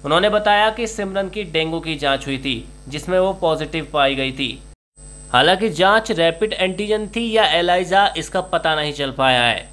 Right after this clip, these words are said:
जानकारी के मुताबिक मामले को लेकर देहरादून के सीएमओ डॉक्टर संजय जैन का कहना है कि मामला संज्ञान में नहीं है।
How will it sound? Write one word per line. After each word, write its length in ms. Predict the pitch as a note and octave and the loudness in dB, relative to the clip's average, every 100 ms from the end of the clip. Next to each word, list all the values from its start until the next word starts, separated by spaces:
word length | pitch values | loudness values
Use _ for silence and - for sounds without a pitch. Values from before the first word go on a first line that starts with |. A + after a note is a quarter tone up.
| - - - _ _ - - | -20 -20 -20 _ _ -20 -6
जानकारी 480 | B2+ D#3 G3 A3+ A#3+ | 2 4 4 4 4
के 80 | A#3+ | 2
मुताबिक 520 | A3 A3 G#3 G#3 A3 | 2 4 4 2 0
मामले 340 | G3+ F#3+ F#3+ F#3+ | 0 -2 -2 -4
को 140 | F#3+ | -4
लेकर 360 | F#3+ F#3 F#3+ F#3 | -4 -2 -2 -2
देहरादून 460 | E3 D#3+ D#3+ E3+ | 0 0 0 -6
के 200 | E3 E3+ | -6 -6
सीएमओ 600 | E3 - F3+ F#3+ F#3+ G3 | -6 -6 -2 -2 0 -2
डॉक्टर 400 | G3+ E3 E3 F3 | -2 -2 -2 -2
संजय 440 | E3 - E3 F3 F3+ | -4 -2 -2 0 0
जैन 280 | E3 F#3+ G3+ | 2 2 2
का 120 | G#3 | 0
कहना 340 | E3+ E3+ F3 | 2 2 2
है 160 | F3 F#3 | 2 2
कि 180 | F#3 G3 | -2 -4
मामला 460 | D3+ D#3 E3 E3+ | 0 0 2 0
संज्ञान 500 | F3+ - E3+ D#3 D3 | 0 -2 -2 0 0
में 100 | D3 | 0
नहीं 260 | C#3+ C#3 C#3 | -4 -2 2
है। 160 | C3 | 2